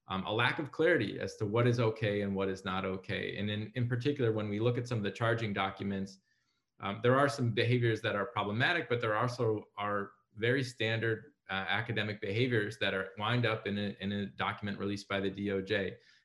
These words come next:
And so I do think there needs to be a lot of trust building going on between U S universities, the U S government, and in particular the Chinese American community and Chinese American scientific community to just talk openly about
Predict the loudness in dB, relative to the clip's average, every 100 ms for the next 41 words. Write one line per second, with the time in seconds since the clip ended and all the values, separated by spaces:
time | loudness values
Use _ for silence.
0 | -8 2 4 4 4 2 4 4 4 0
1 | 0 0 2 0 -2 -2 -2 0 2 2
2 | 2 0 0 -2 0 0 2 0 -2 -2
3 | -2 0 -2 -2 -2 0 0 2 0 0
4 | 0 0 -2 -2 -2 -2 -2 -4 -4 -6
5 | -6 -6 -6 -4 -4 -6 -4 -2 -2 -2
6 | -2 -2 -2 -6 -8 -8 -10 _ _ _
7 | _ -4 0 2 2 0 0 0 -2 -2
8 | -4 -4 -6 -4 -4 -2 -2 -2 -2 -2
9 | -2 -2 -4 -2 0 0 -2 -2 0 0
10 | 2 2 2 0 -2 -2 -4 -6